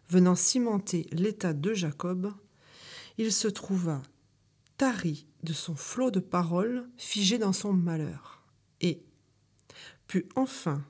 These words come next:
au bout de longues minutes, laisser s'écouler les larmes apaisantes et bienfaitrices comme une érosion des murs de sa colère.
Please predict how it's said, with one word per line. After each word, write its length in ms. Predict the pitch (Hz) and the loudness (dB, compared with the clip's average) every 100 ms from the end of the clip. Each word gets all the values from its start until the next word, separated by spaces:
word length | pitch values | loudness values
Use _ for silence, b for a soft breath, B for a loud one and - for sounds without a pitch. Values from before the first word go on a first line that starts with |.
| _ _ | _ _
au 100 | 185 | -2
bout 220 | 175 196 | 0 -2
de 180 | 170 170 | 0 2
longues 440 | 160 156 240 254 190 | 2 2 2 4 4
minutes, 680 | 185 226 190 - - - _ _ _ _ _ _ _ _ _ _ _ B B B B B B B B | 4 6 4 2 -8 -16 _ _ _ _ _ _ _ _ _ _ _ B B B B B B B B
laisser 260 | 202 196 220 | 2 2 2
s'écouler 500 | 196 208 - 202 208 | 2 0 0 2 6
les 140 | 185 | 6
larmes 420 | 175 175 175 165 160 | 6 4 2 2 2
apaisantes 840 | - 180 185 170 165 165 - - - _ - | -2 0 0 0 -2 -4 -8 -10 -14 _ 0
et 100 | 190 | 4
bienfaitrices 800 | 190 190 196 185 - 185 - | 4 4 2 -4 -4 -4 -4
comme 260 | - 247 226 | -2 0 4
une 120 | 208 | 4
érosion 680 | 202 190 196 170 180 226 226 | 4 4 2 2 0 -2 0
des 160 | 185 | 4
murs 340 | 180 196 214 196 | 8 8 6 2
de 60 | |
sa 200 | 175 185 | 0 -2
colère. 580 | 180 165 160 156 - - | -2 -4 -4 -8 -14 -20